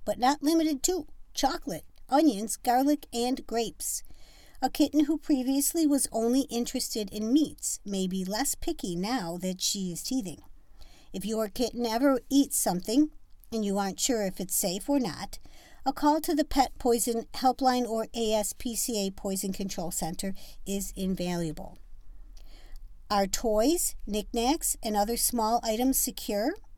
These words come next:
Anything small enough for your kitten to swallow is potentially dangerous. If your tiny teething tiger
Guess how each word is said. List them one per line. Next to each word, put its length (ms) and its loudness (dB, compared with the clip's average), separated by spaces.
Anything 360 4
small 400 6
enough 220 8
for 100 -2
your 180 -2
kitten 440 -6
to 120 -4
swallow 640 0
is 180 0
potentially 600 2
dangerous. 680 -2
If 80 -2
your 140 6
tiny 360 6
teething 400 6
tiger 500 0